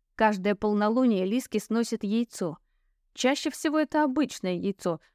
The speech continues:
ну, насколько яйца Василиска могут быть обычными. Я продаю их лекарям и торговцам экзотическими зверушками. Но иногда попадается особый дар, лично для меня.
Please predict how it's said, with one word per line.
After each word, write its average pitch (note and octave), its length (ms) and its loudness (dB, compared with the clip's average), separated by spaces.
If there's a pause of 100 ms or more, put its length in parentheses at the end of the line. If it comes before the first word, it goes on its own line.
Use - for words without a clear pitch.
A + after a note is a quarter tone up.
(120)
ну, D4+ 300 2
насколько A#3+ 440 2
яйца A3 380 2
Василиска A3+ 540 0
могут G3+ 280 2
быть A3+ 240 -4
обычными. G#3 640 -2 (520)
Я D4+ 200 4
продаю C4 400 4
их A#3 200 0
лекарям A#3+ 580 2
и F#3+ 100 0
торговцам G#3 760 0
экзотическими G3+ 760 -2
зверушками. F#3+ 680 0 (840)
Но B3+ 220 6
иногда C4+ 440 6
попадается B3+ 680 0
особый B3+ 420 0
дар, F#3 340 -2 (140)
лично C4 500 2
для B3+ 160 0
меня. C4+ 400 4